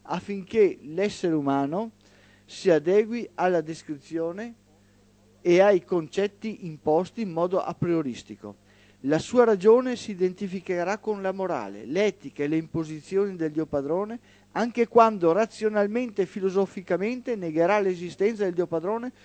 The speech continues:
costruendo una lettura soggettiva dello stesso. Togliersi dal centro del mondo significa costringere la ragione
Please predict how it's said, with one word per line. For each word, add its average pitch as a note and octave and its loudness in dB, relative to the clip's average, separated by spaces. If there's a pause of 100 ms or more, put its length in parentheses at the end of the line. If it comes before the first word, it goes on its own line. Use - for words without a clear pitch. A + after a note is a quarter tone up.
(200)
costruendo F3+ 0
una F3+ -2
lettura E3+ 0
soggettiva D#3 -4
dello D3 -2
stesso. - -10 (520)
Togliersi E3 6
dal C3 -4
centro F#3+ -2
del D3 0
mondo F3+ -2 (340)
significa G3 -2
costringere F#3+ -2
la F3 0
ragione F#3 0